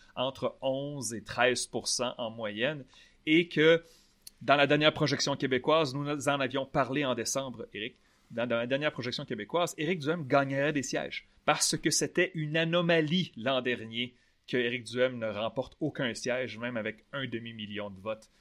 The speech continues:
euh, pour son parti. Alors, intéressant de voir ce classement-là. Si on regarde aussi d'autres, euh, j'ai, j'ai pris le classement, et dans, mon article dans l'actualité va sortir,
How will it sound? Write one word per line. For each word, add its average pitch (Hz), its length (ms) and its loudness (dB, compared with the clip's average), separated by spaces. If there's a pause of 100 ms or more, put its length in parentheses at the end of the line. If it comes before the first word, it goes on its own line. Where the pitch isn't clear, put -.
(180)
euh, 95 180 -6
pour 110 200 -12
son 104 160 -8
parti. - 340 -10 (380)
Alors, 139 440 8 (1160)
intéressant 180 640 6
de 156 100 2
voir 135 340 6
ce - 120 0
classement-là. 123 680 2
Si 175 240 2
on 139 160 2
regarde 139 300 4
aussi 131 260 -2
d'autres, 135 400 -2
euh, 110 120 0 (600)
j'ai, 143 260 2
j'ai 139 160 4
pris - 140 -2
le 208 100 6
classement, 143 380 4
et 156 100 2
dans, 123 160 2 (300)
mon 131 160 -4
article 143 280 0
dans 127 60 -2
l'actualité 123 440 -4
va 123 80 -2
sortir, 123 480 -4